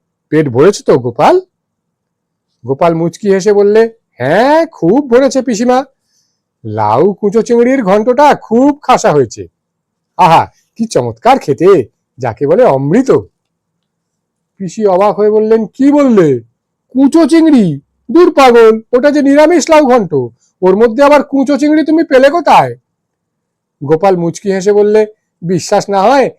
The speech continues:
আপনার ঝিকে ডেকেই দেখান না, আমার পাতে এখনো একটুখানি লাউ ঘন্ট পড়ে রয়েছে।" ঝি এসে দেখল, দেখে বললে, "হ্যাঁ, তাই তো, কুচো চিংড়িই তো।" পিসি তখন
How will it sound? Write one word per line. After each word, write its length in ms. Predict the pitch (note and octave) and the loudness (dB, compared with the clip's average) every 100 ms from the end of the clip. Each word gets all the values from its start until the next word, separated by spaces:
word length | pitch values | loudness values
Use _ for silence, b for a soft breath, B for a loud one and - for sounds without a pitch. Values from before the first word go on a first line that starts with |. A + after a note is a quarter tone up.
| _ - | _ -4
আপনার 280 | D#3+ G3+ F3 | -2 0 -2
ঝিকে 340 | D3 F#3+ A3+ | -4 -2 0
ডেকেই 260 | A3 A#3+ B3 | 2 0 0
দেখান 320 | A3+ A3+ A#3+ | 0 0 0
না, 260 | A3 D3 - _ _ _ _ | -2 -4 -10 _ _ _ _
আমার 240 | D3+ F3+ G3 | -4 -2 0
পাতে 260 | F#3+ F#3 | 0 2
এখনো 340 | A#3+ F#3+ G3 A3 | 2 2 0 -2
একটুখানি 420 | G3 A#3 G#3+ A3+ | -4 -4 -2 0
লাউ 220 | G3 F#3+ | 0 0
ঘন্ট 200 | G#3+ A3+ | -2 -4
পড়ে 320 | A#3 G#3 G#3 | -2 0 2
রয়েছে।" 400 | A3 G3+ - B2 - _ _ _ _ _ _ _ _ _ _ _ _ A2 | 2 0 -2 -12 -12 _ _ _ _ _ _ _ _ _ _ _ _ -14
ঝি 260 | F2+ E3+ F#3 | -6 -2 -2
এসে 160 | F#3+ | -2
দেখল, 400 | D#3+ D#3+ D#3 D#3 D#3 _ _ _ _ - | -4 -2 -2 -2 -4 _ _ _ _ -6
দেখে 220 | C3+ E3 G3+ | -4 0 2
বললে, 320 | G3+ G3+ G#3 G#3 _ _ _ _ - | 2 4 2 0 _ _ _ _ -6
"হ্যাঁ, 260 | B3 A#3+ A3 | -2 0 0
তাই 220 | A#3 A#3 | 0 2
তো, 300 | B3 A3+ A#3 - _ _ - | 4 4 2 -6 _ _ -4
কুচো 320 | B3 B3 B3 | -2 0 0
চিংড়িই 400 | A#3+ A#3+ A#3 A3+ | 0 0 0 0
তো।" 320 | A3+ G#3 G#3 _ _ _ _ _ _ _ _ _ _ _ | 2 2 2 _ _ _ _ _ _ _ _ _ _ _
পিসি 260 | F3+ - F#3 | -12 -10 -6
তখন 380 | F#3 E3+ F3+ | -4 -2 -4